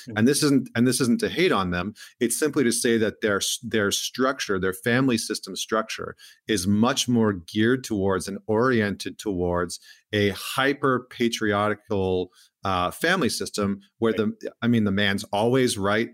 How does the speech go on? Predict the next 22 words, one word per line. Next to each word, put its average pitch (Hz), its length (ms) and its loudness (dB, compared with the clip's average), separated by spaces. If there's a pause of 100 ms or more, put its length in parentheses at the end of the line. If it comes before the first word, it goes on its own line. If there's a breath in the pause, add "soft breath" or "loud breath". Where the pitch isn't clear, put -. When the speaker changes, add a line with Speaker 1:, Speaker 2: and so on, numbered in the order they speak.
Speaker 1:
Always. 110 200 -4
Speaker 2:
He - 40 -8
can 101 160 -2
do 117 180 2
no 131 140 4
wrong. 107 400 2
He's 107 260 -2
the - 100 -10
Speaker 1:
Yeah. - 100 -14
Speaker 2:
closest 131 440 -2
to 135 60 -4
God, 101 460 0 (260 loud breath)
Speaker 1:
Right. 95 140 -8
Speaker 2:
right? 117 240 2
And 120 120 -2
so 127 560 0
it, 123 200 0
it 117 80 0
naturally 127 580 2
positions 107 920 -2 (360 soft breath)
the 113 120 0
man 113 380 4